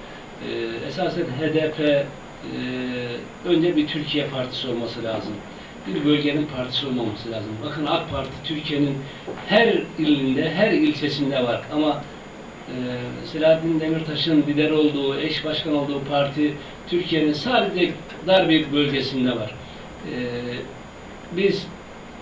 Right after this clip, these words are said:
otuz yıl süren kirli bir savaşın sonlandırılması konusunda kararlı adımlar atıyoruz.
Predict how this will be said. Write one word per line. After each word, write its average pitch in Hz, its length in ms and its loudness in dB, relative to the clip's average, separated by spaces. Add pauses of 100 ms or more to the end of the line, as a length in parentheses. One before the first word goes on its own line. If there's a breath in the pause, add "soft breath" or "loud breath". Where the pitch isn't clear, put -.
(180)
otuz 180 400 2
yıl 160 100 4
süren 165 440 2
kirli 156 360 0
bir 151 60 4
savaşın 151 560 2 (480)
sonlandırılması 156 960 2
konusunda 147 520 2
kararlı 143 380 2
adımlar 131 300 0
atıyoruz. 117 520 -6